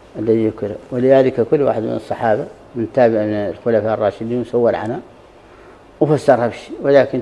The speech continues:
تفسيرهم كامل يرجع إلى مكان واحد. أنا هي اللي أكريد الراس على ذاك المنهج، لا يشيل موج من الانحراف.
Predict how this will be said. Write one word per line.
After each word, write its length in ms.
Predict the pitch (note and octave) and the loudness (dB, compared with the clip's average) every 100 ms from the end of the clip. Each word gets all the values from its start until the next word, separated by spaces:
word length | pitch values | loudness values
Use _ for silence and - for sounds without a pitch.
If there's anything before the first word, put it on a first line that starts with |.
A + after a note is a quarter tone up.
| - | -6
تفسيرهم 400 | - - A#2+ A2 | -6 -2 -2 -2
كامل 240 | - C#3 A#2 | -4 -2 -2
يرجع 240 | G#2+ A2+ | -4 -4
إلى 200 | A#2 G2+ | -4 -4
مكان 380 | G#2+ - A2 A2+ | -6 -8 -8 -8
واحد. 260 | G#2+ - - - - - - - - | -12 -16 -20 -20 -20 -20 -20 -14 -4
أنا 180 | C#3 A#2 | -2 0
هي 340 | A#2+ B2 E3+ - - - - - - - - - | -2 -2 -4 -8 -20 -20 -20 -20 -20 -20 -20 -6
اللي 240 | B2+ B2+ | -2 0
أكريد 380 | A#2+ - D3 B2 | 0 0 0 0
الراس 480 | A2 A#2 D3+ E3 - - - - - - | -4 -2 -2 -2 -12 -20 -20 -20 -18 -8
على 140 | A#2 | -2
ذاك 260 | A#2+ B2+ A#2 | 0 -2 -4
المنهج، 460 | A2+ B2 G#2+ D#3+ E3 - - - - - - | -2 -2 0 -2 -4 -16 -20 -20 -20 -20 -4
لا 180 | B2+ C3+ | 4 4
يشيل 480 | C3 - C#3+ C#3+ G#3 - | 4 2 2 4 0 -2
موج 280 | B2+ C#3 C#3 - - - - - - - - - - - - - - - - - - - - | 4 4 4 0 -16 -20 -20 -20 -20 -20 -20 -20 -20 -20 -20 -20 -20 -20 -20 -20 -20 -20 -6
من 380 | D3 C3 B2 A#2+ - - | 0 2 2 0 -2 -2
الانحراف. 520 | B2+ - A#2+ A2+ | -2 -2 -2 -2